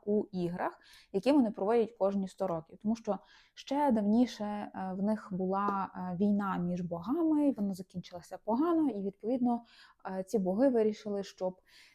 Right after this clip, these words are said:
на перспективу оце от не було воєн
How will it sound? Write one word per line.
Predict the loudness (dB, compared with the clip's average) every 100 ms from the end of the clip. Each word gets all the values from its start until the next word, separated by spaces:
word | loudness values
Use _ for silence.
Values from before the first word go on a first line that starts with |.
| -2
на | -2
перспективу | 0 -2 0 -4 -4 0 2 2 0
оце | -2 -4
от | -4 -2
не | 0 4
було | 6 6 4
воєн | 4 6 6 6 4